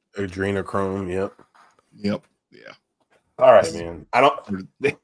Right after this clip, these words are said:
Speaker 1: it's hella funny. They be saying, like, "Oh, they had to do this, like, super crazy way to kill them so the adrenaline pumps." I think if you just kidnap a person, like, their adrenaline's gonna get going. You don't
Speaker 2: You
Speaker 1: need
Speaker 2: could
Speaker 1: to,
Speaker 2: jump
Speaker 1: like,
Speaker 2: scare somebody.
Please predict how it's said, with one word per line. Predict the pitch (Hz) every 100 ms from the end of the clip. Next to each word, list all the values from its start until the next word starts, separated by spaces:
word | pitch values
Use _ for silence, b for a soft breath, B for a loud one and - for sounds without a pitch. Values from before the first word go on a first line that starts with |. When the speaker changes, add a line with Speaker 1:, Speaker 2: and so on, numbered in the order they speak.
| _ _ _ -
Speaker 1:
it's | 123 135 156
hella | 170 147
funny. | 151 131
They | 135
be | 139
saying, | 127 127 123
like, | 101 120
"Oh, | 123
they | 120
had | 123
to | 113
do | 110 120
this, | 113 110
like, | 90
super | - 143 120 101
crazy | 131 127 120
way | 113 113
to | 101
kill | - 110
them | 110
so | 98 104
the | 98
adrenaline | 90 110 110 90
pumps." | 98 90 - b b b
I | 117
think | 175 226
if | 240
you | 156 147
just | 123 -
kidnap | - 127 110 95
a | 90
person, | - 98 92 85 82 101
like, | 95 87 87
their | 104 101
adrenaline's | 98 98 95 87
gonna | 90 87
get | 92
going. | 92 92 104
You |
don't | 131 127
Speaker 2:
You |
Speaker 1:
need | 110
Speaker 2:
could | 139
Speaker 1:
to, |
Speaker 2:
jump | 143 143
Speaker 1:
like, |
Speaker 2:
scare | 139 123 110
somebody. | 117 104 95 92 -